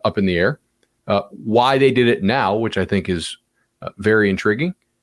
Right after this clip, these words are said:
who some candidates might be for the job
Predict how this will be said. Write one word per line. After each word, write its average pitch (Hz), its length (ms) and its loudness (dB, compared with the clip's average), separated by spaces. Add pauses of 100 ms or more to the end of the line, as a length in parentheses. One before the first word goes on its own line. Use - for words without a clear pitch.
(640)
who 147 280 4
some 139 160 -6
candidates 131 440 2
might 123 220 -2
be 120 300 -2 (220)
for 104 260 2
the 90 100 0
job 90 380 0